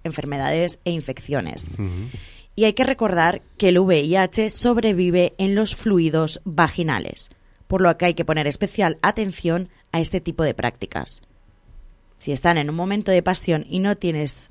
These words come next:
Speaker 1: a mano un dique dental, eh, sugieren, bueno, esto ya es que abráis un condón y lo
Speaker 2: Sí.
Speaker 1: utilicéis, bueno, en forma de cuadradito y lo coloquéis en la vagina o en el ano.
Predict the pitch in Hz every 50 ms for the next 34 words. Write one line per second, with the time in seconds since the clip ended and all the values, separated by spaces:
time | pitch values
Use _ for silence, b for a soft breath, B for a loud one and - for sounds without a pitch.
0 | - - 160 160 151 151 151 139 151 156 143 - 170 165 165 151 143 123 127 117
1 | 143 160 202 277 359 - _ _ _ _ _ _ - - _ _ _ _ _ _
2 | _ - b b b b b b b b b b b - 185 190 180 175 175 170
3 | 170 160 160 - 175 156 - - 170 175 180 185 180 165 170 165 156 147 143 -
4 | 160 160 156 147 135 135 139 143 139 135 135 131 131 127 127 - 147 127 117 110
5 | 123 107 101 120 - - 151 131 147 151 170 170 220 254 339 392 440 _ _ -
6 | - - - - - - - 190 175 156 147 139 - 151 143 135 - - 156 127
7 | 120 131 120 - 135 139 139 - - - - - - - - - - - 175 143
8 | 135 131 - 151 151 156 151 151 139 - 165 160 160 175 196 233 240 - 269 359
9 | - b b b b b b b - - - 175 160 143 - 143 131 113 127 -
10 | 131 131 131 - 143 131 117 85 95 - - 139 92 135 277 - - _ _ _
11 | _ _ - 170 156 135 104 69 - 139 190 269 -